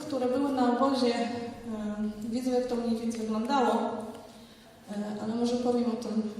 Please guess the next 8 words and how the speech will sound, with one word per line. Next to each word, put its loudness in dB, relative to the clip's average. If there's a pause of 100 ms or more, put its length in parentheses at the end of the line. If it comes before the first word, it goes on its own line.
(200)
<clears throat> 0
Mniej 2
więcej 2
w -4
styczniu 0
tego -2
roku -2
ja 4